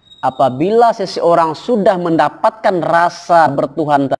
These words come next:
tadi, yang disebut dengan ma'rifah, maka itu akan termanifestasi pada anggota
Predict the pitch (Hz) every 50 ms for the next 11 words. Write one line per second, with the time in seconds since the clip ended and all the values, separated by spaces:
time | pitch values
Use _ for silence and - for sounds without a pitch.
0 | - 160 160 143 185 233 262 311 269 _ _ _ _ _ _ _ _ _ _ _
1 | _ _ _ _ _ _ _ _ _ _ _ _ _ _ _ - - 139 143 139
2 | - 208 180 180 170 170 147 165 160 156 156 156 123 135 156 160 156 - 240 254
3 | 277 269 - - - - - - _ _ _ _ _ _ _ _ _ _ _ _
4 | _ _ _ _ - - 135 151 160 165 160 - - 156 - - 208 220 214 -
5 | 262 254 240 254 180 185 185 - - 233 226 233 240 233 - - - 220 202 196
6 | 196 180 175 202 233 254 254 247 226 - - 220 208 - - - - 214 240 220
7 | - - 196 170 135 110 - - - - _ _ _ _ _ _ _ _ _ _
8 | _ _ _ _ _ _ _ _ _ _ _ _ _ _ _ _ _ _ _ _
9 | _ _ _ _ _ _ _ - - 147 151 151 135 135 151 147 139 139 - -
10 | - - 156 151 143 131 135 147 139 - - 147 135 123 -